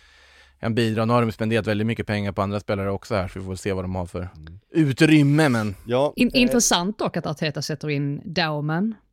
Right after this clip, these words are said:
Speaker 3: när
Speaker 2: Mm.
Speaker 3: de ändå försöker gå för det. Jag tycker att det säger mycket om att Daumann verkligen står högt i den
Speaker 1: Mm.
Speaker 3: hierarkin.
Speaker 2: Verkligen.
Speaker 1: Sen, nu, nu ska man inte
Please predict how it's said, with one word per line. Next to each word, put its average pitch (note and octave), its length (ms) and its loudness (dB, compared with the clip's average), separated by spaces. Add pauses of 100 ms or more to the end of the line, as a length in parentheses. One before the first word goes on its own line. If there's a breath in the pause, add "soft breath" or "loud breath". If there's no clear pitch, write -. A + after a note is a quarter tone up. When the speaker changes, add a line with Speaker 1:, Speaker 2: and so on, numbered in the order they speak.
(120)
Speaker 3:
när D#3 340 0
Speaker 2:
Mm. F#3 140 0
Speaker 3:
de D#3 120 0
ändå C#3+ 160 -2
försöker C#3+ 280 -2
gå F3+ 220 0
för - 160 -12
det. - 200 -10 (180)
Jag E3 160 -2
tycker F#3+ 160 2
att F3+ 80 0
det F3 80 2
säger D#3 300 0
mycket F#3 600 2
om C#3 300 0
att B2+ 280 -8
Daumann B2+ 460 -4
verkligen C3 380 -6
står C#3+ 200 -8
högt - 420 -6
i D3 40 -4
den - 120 -2
Speaker 1:
Mm. C3 120 -4
Speaker 3:
hierarkin. C#3+ 480 -8 (220)
Speaker 2:
Verkligen. F2 400 -10
Speaker 1:
Sen, G3 280 0 (260)
nu, C#3+ 340 0
nu C3 140 0
ska - 180 0
man A2 180 0
inte F#2+ 440 -6